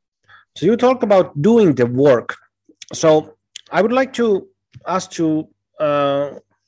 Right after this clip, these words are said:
clarify two things here. One is to learning to how to facilitate, learning the orders of love, uh, learning how to read the field, how to read people,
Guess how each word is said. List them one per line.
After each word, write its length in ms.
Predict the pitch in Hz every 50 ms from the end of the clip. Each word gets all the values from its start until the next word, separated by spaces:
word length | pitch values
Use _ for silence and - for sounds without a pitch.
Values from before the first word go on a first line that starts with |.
| _ - - - -
clarify 540 | 165 175 190 220 254 - - 190 156 147 139 - - _ _ _
two 200 | - - 233 233
things 340 | 220 - 175 151 135 131 -
here. 300 | - 127 - - - - _ _ _ _ _ _ _
One 320 | 147 147 165 202 240 262
is 160 | 233 180 - -
to 140 | - -
learning 580 | 143 147 165 185 208 233 240 226 214 190 165 -
to 320 | - - 147 143 139 127 - _ _ _ _ _ _ _ _ _
how 320 | _ - - 156 156 170 165
to 180 | - - 147 135
facilitate, 840 | - - - 139 139 131 - 160 160 151 - 160 151 151 156 139 123 - - - 196 - _ _ -
learning 400 | 151 156 170 175 165 165 156 143
the 100 | 131 131
orders 420 | 131 139 143 147 147 151 143 -
of 160 | 127 113 - -
love, 500 | 117 117 120 120 123 127 127 127 - - - _ _ _ _ _ - - _ _
uh, 420 | - - - - - 170 165 185 196 -
learning 400 | 165 151 160 170 175 180 175 165 143
how 260 | 120 139 147 156 151
to 160 | 135 - 143
read 280 | 131 139 139 143 139 139
the 80 | 147
field, 600 | - - - 131 123 123 123 127 127 123 117 98 - - - - _ _ _ - -
how 180 | - 156 160 160
to 120 | 156 156
read 300 | 143 139 135 127 135 -
people, 600 | - - - 127 123 123 120 131 127 123 117 98